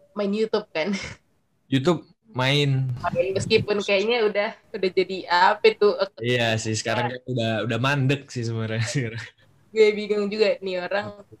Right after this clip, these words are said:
Speaker 1: agak ngupload lagi apa lupa password.
Speaker 2: <laughs>
Speaker 1: Sumpah, jadi gue bingung, alasan lo pertama kali tuh apa sih? Kayak, lo tuh semacam pionir jatuhnya, kayak, lo sadar nggak sih banyak banget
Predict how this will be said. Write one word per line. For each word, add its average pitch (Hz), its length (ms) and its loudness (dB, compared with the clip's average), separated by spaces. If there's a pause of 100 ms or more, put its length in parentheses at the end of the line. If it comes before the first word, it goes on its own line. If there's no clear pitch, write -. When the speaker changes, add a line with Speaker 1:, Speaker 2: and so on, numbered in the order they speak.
(140)
Speaker 1:
agak 170 240 -4
ngupload 170 480 -2
lagi 185 240 -2
apa 208 160 -4
lupa 208 240 2
password. 220 800 0
Speaker 2:
<laughs> 165 800 2 (2500)
Speaker 1:
Sumpah, 226 240 -10
jadi 247 320 0 (320)
gue 269 160 -4
bingung, 190 400 0
alasan 208 560 2
lo 208 160 4
pertama 208 400 -2
kali 214 240 -6
tuh 311 320 -4
apa 220 240 -4
sih? 262 160 -14
Kayak, 226 400 -18
lo 262 160 -4
tuh 320 320 0
semacam 240 560 -6
pionir 254 480 -4 (160)
jatuhnya, 220 480 -4
kayak, 190 400 -8 (160)
lo 302 80 -6
sadar 277 320 2
nggak 214 160 -4
sih 240 160 -8
banyak 208 160 0
banget 202 220 -6